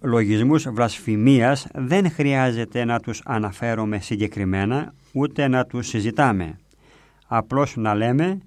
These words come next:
«Γέροντα, είχα και λίγο βλασφημία». Τώρα να μην αναλύσουμε αυτοί οι λογισμοί, τι ακριβώς είναι. Είναι οι λογισμοί οι οποίοι τα βάζουν με τον Θεό και λένε πράγματα ανίποτα. Όποιος θέλει να διαβάσει,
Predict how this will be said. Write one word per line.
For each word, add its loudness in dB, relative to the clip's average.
«Γέροντα, 2
είχα -2
και -2
λίγο -2
βλασφημία». 2
Τώρα -2
να 0
μην 0
αναλύσουμε -2
αυτοί -12
οι -4
λογισμοί, -4
τι -2
ακριβώς -4
είναι. -4
Είναι -4
οι -6
λογισμοί 0
οι 2
οποίοι -4
τα -8
βάζουν 0
με 0
τον -4
Θεό -2
και -8
λένε -4
πράγματα -2
ανίποτα. -2
Όποιος -2
θέλει -2
να 0
διαβάσει, -2